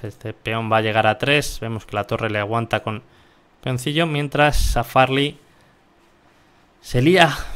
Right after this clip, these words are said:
a jaques o a parar este peón. Y en cuanto se despiste, Mamel le va a lanzar el de H cuatro para ponerle las cosas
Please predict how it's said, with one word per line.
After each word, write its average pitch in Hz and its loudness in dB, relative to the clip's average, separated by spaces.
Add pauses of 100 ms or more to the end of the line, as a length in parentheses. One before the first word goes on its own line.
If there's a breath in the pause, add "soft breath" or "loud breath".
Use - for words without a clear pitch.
a 123 -6
jaques 151 0
o 120 -2 (200)
a 117 -6
parar 143 0
este 135 -4
peón. 156 0
Y 127 -2
en 143 -4
cuanto 139 0
se - -4
despiste, 143 0
Mamel 143 2
le 139 0
va 131 4
a 127 4
lanzar 127 0
el 120 0
de 120 2
H 120 -4
cuatro 127 4
para 120 0
ponerle 113 -2
las 104 0
cosas - -6